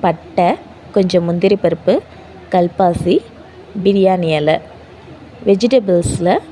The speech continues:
உங்களுக்கு எந்த வெஜிடபிள்ஸ் பிடிக்குதோ எடுத்துக்கோங்க. நான் கேரட், பொட்டேட்டோ,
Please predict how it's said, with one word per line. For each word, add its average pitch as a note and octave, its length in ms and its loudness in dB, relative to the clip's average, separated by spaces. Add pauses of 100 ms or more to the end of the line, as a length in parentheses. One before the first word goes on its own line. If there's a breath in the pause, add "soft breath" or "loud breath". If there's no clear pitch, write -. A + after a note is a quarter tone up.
(220)
உங்களுக்கு E3+ 280 0
எந்த A#3 200 0
வெஜிடபிள்ஸ் G#3 480 -2
பிடிக்குதோ F3 340 0
எடுத்துக்கோங்க. E3+ 540 0
நான் E4 120 -6 (120)
கேரட், G3+ 440 2 (440 loud breath)
பொட்டேட்டோ, G3+ 440 0